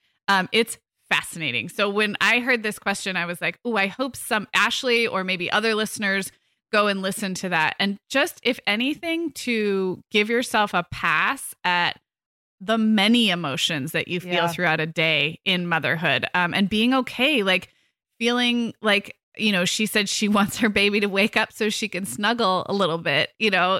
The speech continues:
Speaker 1: in the
Speaker 2: Yeah.
Speaker 1: night, but also she really wants to be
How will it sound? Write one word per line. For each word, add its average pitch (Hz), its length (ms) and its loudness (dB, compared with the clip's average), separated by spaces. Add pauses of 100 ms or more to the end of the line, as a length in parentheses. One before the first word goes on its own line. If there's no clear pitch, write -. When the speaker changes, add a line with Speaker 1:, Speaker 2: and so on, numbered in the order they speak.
Speaker 1:
in 202 160 0
the 190 100 -2
Speaker 2:
Yeah. 311 140 4
Speaker 1:
night, 339 240 0
but 190 160 0
also 226 360 2
she 220 200 -4
really 196 260 -2
wants 208 260 -4
to - 120 -10
be 208 360 -4